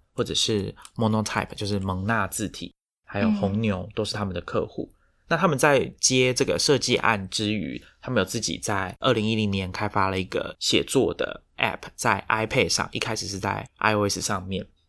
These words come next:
Speaker 1: 后来才开始开发出 Mac 版本，还有 Windows 版本。那这个 app 的特色其实跟 Maxine 前面介绍的贝尔有一点像，他们都蛮注重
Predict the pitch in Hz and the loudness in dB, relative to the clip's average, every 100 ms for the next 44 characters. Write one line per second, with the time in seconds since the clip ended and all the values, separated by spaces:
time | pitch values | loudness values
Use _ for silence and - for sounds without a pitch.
0 | _ - 175 139 104 95 92 - 101 120 | _ -2 2 4 2 -2 -6 -2 -2 0
1 | 117 - - 101 104 98 - 98 98 110 | 0 -2 2 2 4 2 0 -4 -2 -2
2 | 101 - - 87 87 - - _ - 101 | -4 -6 -8 -8 -4 -6 -6 _ -2 2
3 | 104 113 120 - - - - - - - | 4 4 2 -4 -2 -4 -4 -8 -10 -10
4 | _ _ _ _ 170 180 180 - 180 113 | _ _ _ _ -4 0 2 2 0 0
5 | 110 104 - 131 - 127 - 98 98 107 | 2 2 4 4 6 2 2 -2 -2 -4
6 | - - - 127 123 - 110 - 127 - | -12 -16 0 2 2 0 -2 0 0 0
7 | 101 104 113 104 104 - - 113 - - | 0 2 2 2 0 -2 0 0 0 -6
8 | 101 117 110 - - 113 - _ - 151 | -6 -4 -4 -2 0 0 -4 _ -2 2
9 | 135 127 110 95 113 110 104 98 - | 4 4 2 0 0 2 0 0 -8